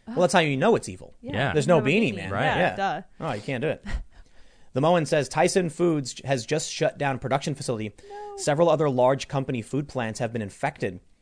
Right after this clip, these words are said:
Speaker 1: but not yet shut down. Be aware." Oh, no.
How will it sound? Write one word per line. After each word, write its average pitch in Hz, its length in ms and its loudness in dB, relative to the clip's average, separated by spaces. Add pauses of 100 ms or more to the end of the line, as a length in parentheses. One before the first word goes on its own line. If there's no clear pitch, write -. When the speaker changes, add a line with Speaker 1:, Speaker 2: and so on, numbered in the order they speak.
(180)
Speaker 1:
but 107 160 -4
not 123 240 -2
yet 131 180 -2
shut - 220 -6
down. 120 240 -2
Be 117 100 -6
aware." 110 380 -6
Oh, 113 220 -6
no. 107 680 -2